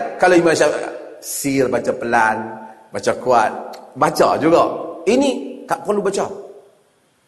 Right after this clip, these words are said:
Yang ni pula tak baca tak sah. Tapi yang tu adalah guru pada yang ini.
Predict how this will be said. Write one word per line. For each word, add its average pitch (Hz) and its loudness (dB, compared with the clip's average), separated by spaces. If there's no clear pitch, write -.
Yang 175 6
ni 269 6
pula 269 4
tak 208 2
baca 208 4
tak 180 4
sah. - 2
Tapi 208 4
yang 180 4
tu 302 4
adalah 185 6
guru 175 4
pada 185 8
yang 85 -10
ini. - -18